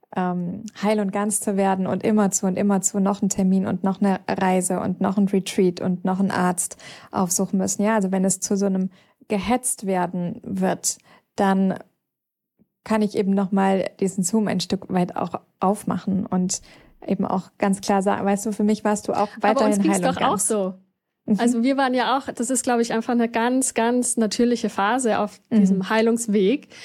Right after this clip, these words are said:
Speaker 1: Mhm.
Speaker 2: dass man eben irgendwann an den Punkt kommt, wo man, ja, vieles macht und tut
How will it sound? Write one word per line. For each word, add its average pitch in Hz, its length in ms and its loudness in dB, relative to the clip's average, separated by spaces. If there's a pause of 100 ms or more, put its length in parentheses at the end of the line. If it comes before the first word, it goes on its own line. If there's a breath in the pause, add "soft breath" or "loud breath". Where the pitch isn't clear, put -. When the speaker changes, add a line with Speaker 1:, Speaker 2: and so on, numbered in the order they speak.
(160 loud breath)
Speaker 1:
Mhm. 190 380 4
Speaker 2:
dass 240 240 2
man 254 320 0
eben 226 240 2
irgendwann 214 300 0
an 208 100 0
den 202 120 2
Punkt 247 240 0
kommt, 220 280 0
wo 220 120 4
man, 220 380 2 (540 soft breath)
ja, 196 220 2 (380)
vieles - 680 0 (300)
macht 233 440 0
und 220 240 -2
tut - 560 0